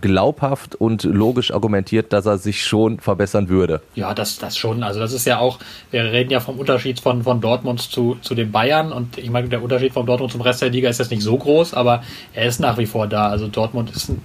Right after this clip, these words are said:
Speaker 2: deutlich größerer Club, macht deutlich mehr Umsatz. Also da hast du schon eine deutlich höhere Chance auf Erfolge, das ist keine Frage. Anders war es ja zum Beispiel bei Julian Nagelsmann jetzt, ne? Also auch Julian Nagelsmann findet man ja total spannend.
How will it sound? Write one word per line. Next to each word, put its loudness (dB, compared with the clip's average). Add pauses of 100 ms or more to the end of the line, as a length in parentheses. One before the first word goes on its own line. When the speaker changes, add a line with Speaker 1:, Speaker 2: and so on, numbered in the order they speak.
(160)
Speaker 2:
deutlich 0
größerer 0
Club, -2
macht 0
deutlich 0
mehr 0
Umsatz. 0
Also -2 (420)
da 2
hast -2
du 4
schon 0
eine 0
deutlich 0
höhere 2
Chance -2
auf -4
Erfolge, -4
das -6
ist 0
keine -6
Frage. -6 (400)
Anders 2
war 6
es 0
ja 2
zum -2
Beispiel 0
bei 0
Julian 0
Nagelsmann 0
jetzt, -6
ne? -2
Also -2
auch -2
Julian 0
Nagelsmann 0
findet -2
man 0
ja 0
total 0
spannend. 0